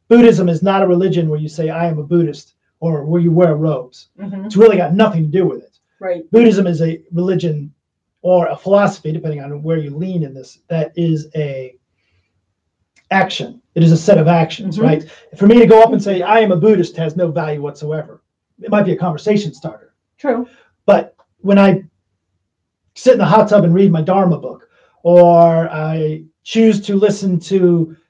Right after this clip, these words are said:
Speaker 1: a Dharma talk on a podcast versus an episode of Wait, Wait, Don't Tell Me, you know, that's what being a Buddhist is about. When somebody wants to talk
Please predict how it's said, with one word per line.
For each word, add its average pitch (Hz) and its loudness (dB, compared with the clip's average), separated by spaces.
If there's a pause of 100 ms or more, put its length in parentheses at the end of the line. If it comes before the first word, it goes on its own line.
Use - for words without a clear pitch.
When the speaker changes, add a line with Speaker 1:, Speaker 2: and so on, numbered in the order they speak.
(240)
Speaker 1:
a 156 -4
Dharma 208 2
talk 185 -2
on 170 -4
a 156 -6
podcast 175 -2
versus 165 -6
an 170 -4
episode 175 -4
of 151 -6 (160)
Wait, 175 -8
Wait, 170 -6
Don't 156 -8
Tell 185 -2
Me, - -14 (720)
you 190 0
know, 185 -2 (220)
that's 214 2
what 185 -2
being 196 2
a 156 -2
Buddhist 160 0
is - -20
about. - -10
When 202 2
somebody 202 4
wants 196 0
to 156 -12
talk - -2